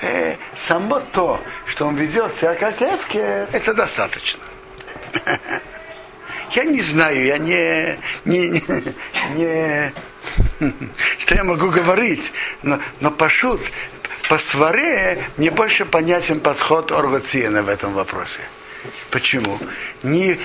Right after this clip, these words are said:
ни в, ни в Мишне, ни в Ге-, ни в Геморе Ярушалме, ни в Рамбаме никто не пишет о том, как человек должен объявить это эфкер. Это хидуш гадол сказать,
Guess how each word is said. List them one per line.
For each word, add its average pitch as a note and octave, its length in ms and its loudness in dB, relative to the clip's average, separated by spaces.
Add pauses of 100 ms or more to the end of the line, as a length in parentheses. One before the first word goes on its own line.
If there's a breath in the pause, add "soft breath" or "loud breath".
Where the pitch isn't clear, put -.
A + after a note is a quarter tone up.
(120)
ни F3+ 260 2
в, D3+ 140 -2 (260 loud breath)
ни E3 180 4
в D#3 100 -2
Мишне, D3 680 2
ни C3+ 220 2
в C#3+ 80 -2
Ге-, C3+ 160 -2 (160)
ни D#3+ 180 2
в D#3 80 -2
Геморе D#3+ 460 4
Ярушалме, C3+ 1000 4 (280 loud breath)
ни F3+ 180 4
в D3+ 80 0
Рамбаме D3+ 800 2 (280 loud breath)
никто D#3 380 4
не B3+ 160 4
пишет F3+ 400 2
о D#3+ 100 4
том, F#3 220 2
как - 180 2
человек E3 320 2
должен D3 400 0 (200 loud breath)
объявить D3 520 2
это C#3 200 4 (120)
эфкер. - 300 -2 (560 loud breath)
Это D3 180 2
хидуш E3+ 420 4
гадол F3+ 400 4
сказать, D#3+ 600 0